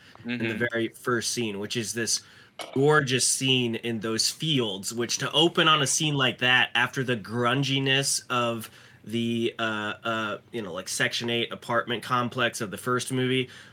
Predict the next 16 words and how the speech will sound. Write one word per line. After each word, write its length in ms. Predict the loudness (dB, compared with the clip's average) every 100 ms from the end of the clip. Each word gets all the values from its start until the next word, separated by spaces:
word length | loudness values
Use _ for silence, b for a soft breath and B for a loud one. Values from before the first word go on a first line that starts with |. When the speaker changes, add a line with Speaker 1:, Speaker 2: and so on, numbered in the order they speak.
| -2
Speaker 1:
was 180 | -2 0
just 260 | 0 0
like, 180 | -4 -4
"Oh 180 | -2 0
my 100 | -2
gosh, 440 | 0 0 2 -2 -4
like, 160 | -8
it's 180 | -8 -6
just 220 | -6 -6
gorgeous. 480 | -2 -2 -2 -4 -6
It 80 | -4
looks 180 | -4 -2
amazing." 360 | -4 -4 -6 B B B B
But 280 | 2 2 2
him 340 | 2 4 4
dying 600 | 4 6 8 6 6 2